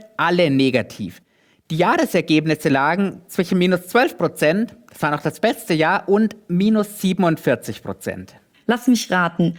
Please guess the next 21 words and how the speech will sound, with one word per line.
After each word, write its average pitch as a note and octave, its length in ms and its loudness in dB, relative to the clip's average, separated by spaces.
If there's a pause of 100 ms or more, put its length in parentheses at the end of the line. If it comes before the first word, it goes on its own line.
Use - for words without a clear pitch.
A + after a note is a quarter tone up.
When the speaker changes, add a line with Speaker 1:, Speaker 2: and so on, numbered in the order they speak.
(140)
Speaker 2:
in G#3 140 2
einer G3 240 0
Phase A3+ 360 -2
solch G3+ 240 2
dramatischer G3+ 540 -2
Kursverluste F#3+ 880 0
kann A3 160 2
sich G#3+ 180 -2
auch A3+ 140 -4
die A3+ 140 2
U-S-Wirtschaft F#3 760 0
nur F#3 80 -2
verheerend F#3+ 480 2
entwickelt - 440 -6
haben. D#3+ 300 -4 (280)
Speaker 1:
Genauso E3 540 2
war F3+ 240 2
es, G#3 280 0 (180)
denn F3 120 2
die F3+ 80 -2
Börsenkrise G3 880 0